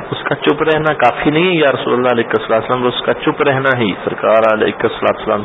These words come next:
کی بارگاہ میں سب کچھ کہہ دے گا۔" وجہ یہ ہے کہ ثنا خوان کا لفظ بول لیا۔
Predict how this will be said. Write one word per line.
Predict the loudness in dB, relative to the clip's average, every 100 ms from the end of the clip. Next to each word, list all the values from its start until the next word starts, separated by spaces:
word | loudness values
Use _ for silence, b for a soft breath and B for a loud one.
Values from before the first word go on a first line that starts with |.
| -2
کی |
بارگاہ | 2 2 2 0
میں | -2
سب | -2 -2
کچھ | 0 -2
کہہ | 0 0
دے | 2 2
گا۔" | 2 -2 B B B B -8 -2
وجہ | 2
یہ | 2 2 0
ہے | 0
کہ | -2 -2
ثنا | 0 2 2
خوان | 0 2
کا | 2
لفظ | 0 -2
بول | -4 0 0
لیا۔ | 0 2 2